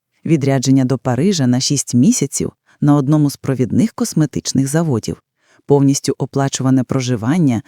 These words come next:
достойна зарплата в євро і, що найважливіше, Дарину теж можна взяти з собою, влаштувавши її до школи при посольстві.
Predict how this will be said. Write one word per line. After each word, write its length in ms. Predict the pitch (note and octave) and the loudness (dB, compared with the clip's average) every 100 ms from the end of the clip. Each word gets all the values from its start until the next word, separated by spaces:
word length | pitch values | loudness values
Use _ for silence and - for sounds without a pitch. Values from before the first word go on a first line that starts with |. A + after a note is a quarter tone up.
| - | -8
достойна 520 | C3 D3+ - E3 D3 | -2 -2 0 2 2
зарплата 520 | B2+ C3 - C3 - A2+ | 2 -2 -2 -4 -2 -6
в 40 | |
євро 460 | B2+ D#3 A3 B2+ G2 _ _ _ - | -2 0 2 0 -4 _ _ _ -6
і, 100 | B2 | -6
що 240 | - B2+ | -2 0
найважливіше, 800 | B2 A#2 A#2 - C#3+ A3 - A2+ - _ | 0 0 -2 -2 -2 -2 -4 -8 -10 _
Дарину 520 | - C3 D#3+ F3+ F3 F3 | -6 -2 0 2 2 0
теж 240 | - C3+ - | -2 -4 0
можна 300 | G3+ F#3+ F#3+ | -2 2 -2
взяти 360 | C3+ C3+ D3 | 0 -2 -2
з 40 | C#3 | -4
собою, 540 | - F3+ F#3 C#3 D2+ - _ _ | -2 -2 0 -2 -4 -10 _ _
влаштувавши 680 | A#2+ C3+ - C3 C3 A#2 C3 | -4 -2 -4 -2 -2 -2 -4
її 260 | - B2+ B2+ | -4 -4 -4
до 120 | A2+ | -4
школи 420 | - - G#3 G#3 | -8 -2 2 2
при 160 | - G3+ | 0 -2
посольстві. 640 | A3+ - A#2+ - - - | -2 -2 -2 -2 -8 -10